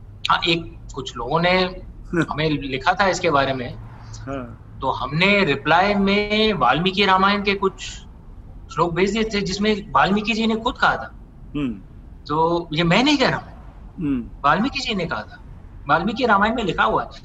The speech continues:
Speaker 1: वो तो अभी इंटरनेट पे लिखा हुआ है।
Speaker 2: राइट।
Speaker 1: आप देख सकते हो उसको। तो मैं इसमें, हमारा नजरिया हरदम ये था हमारे पूर्वजों का कि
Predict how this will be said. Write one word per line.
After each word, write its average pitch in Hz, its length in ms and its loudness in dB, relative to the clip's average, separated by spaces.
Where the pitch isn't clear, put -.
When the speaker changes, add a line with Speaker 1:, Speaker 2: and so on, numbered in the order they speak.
Speaker 1:
वो 165 80 -2
तो 214 120 4
अभी 220 160 4
इंटरनेट 202 680 -4
पे 208 340 -2
लिखा 135 240 -2
हुआ 196 160 0
है। - 200 -16
Speaker 2:
राइट। 143 240 -2
Speaker 1:
आप 147 160 2
देख 226 140 0
सकते 170 260 -4
हो 117 80 -8
उसको। - 300 -16
तो 202 400 0
मैं 247 180 4
इसमें, 247 540 2
हमारा 175 420 4
नजरिया 214 500 4
हरदम 196 380 2
ये 180 120 -2
था - 300 -4
हमारे 147 260 4
पूर्वजों 160 440 2
का 160 140 -4
कि 233 420 -4